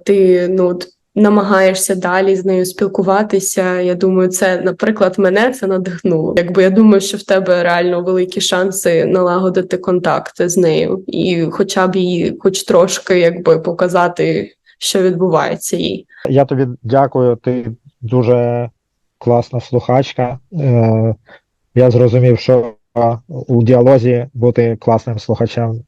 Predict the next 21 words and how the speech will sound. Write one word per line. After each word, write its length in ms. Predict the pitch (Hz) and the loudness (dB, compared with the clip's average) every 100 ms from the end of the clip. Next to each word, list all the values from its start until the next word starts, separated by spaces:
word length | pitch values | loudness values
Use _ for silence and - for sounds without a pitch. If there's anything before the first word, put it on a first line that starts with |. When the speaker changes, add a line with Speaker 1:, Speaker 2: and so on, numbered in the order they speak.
| _ | _
Speaker 2:
це 220 | - - | -10 -6
не 100 | 110 | -4
менш 280 | 113 117 110 | -2 -4 -2
важливо. 540 | 127 117 127 127 127 - | -2 0 2 2 0 -4
Я 340 | 127 123 139 135 | -2 2 4 4
відчуваю, 640 | 127 123 - 135 135 127 | 2 -2 0 4 4 2
що 300 | - - 120 _ _ _ - - | 0 -2 -2 _ _ _ -12 -2
це 160 | 131 | 0
просто 500 | 113 123 120 - 120 - _ _ _ _ _ _ _ 127 | 0 0 -2 -2 -4 -6 _ _ _ _ _ _ _ 2
колосально 1000 | 127 123 - - 131 131 123 123 123 113 - | 4 2 0 2 2 2 0 -2 -4 -6 -8
важчий, 920 | 101 120 135 120 - - 123 110 - - - | 0 4 4 2 -4 -2 -2 -2 -8 -20 -8
е, 360 | 117 117 113 113 | -4 -2 -2 -4
шлях 480 | - 123 123 120 | -2 2 2 2
у 60 | 123 | -2
тебе, 360 | - 123 117 113 | 0 0 2 0
ніж 320 | 117 - - | -4 -8 -6
у 100 | 120 | -4
мене 300 | 110 123 123 | 0 0 0
з 40 | 107 | -4
сестрою. 720 | - 120 - 127 151 147 147 | -6 -8 -2 2 4 4 0
А, 100 | - | -10